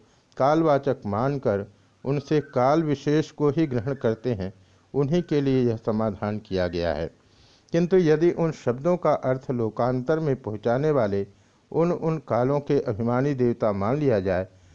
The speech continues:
तो श्रुति के वर्णन से कोई विरोध नहीं है। दूसरा पाद संपूर्ण।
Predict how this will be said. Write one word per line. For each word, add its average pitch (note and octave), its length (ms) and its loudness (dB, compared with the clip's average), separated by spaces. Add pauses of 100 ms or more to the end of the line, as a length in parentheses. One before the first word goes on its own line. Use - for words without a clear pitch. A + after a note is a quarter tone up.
(180)
तो C#3 120 2
श्रुति E3+ 440 0
के F3 160 0
वर्णन C3 420 2
से C3 180 -2
कोई C#3+ 300 -2
विरोध A2 360 -2
नहीं G2 220 -2
है। D#2+ 200 -8 (580)
दूसरा C3+ 500 0
पाद A#2+ 460 -2
संपूर्ण। F#2+ 640 -6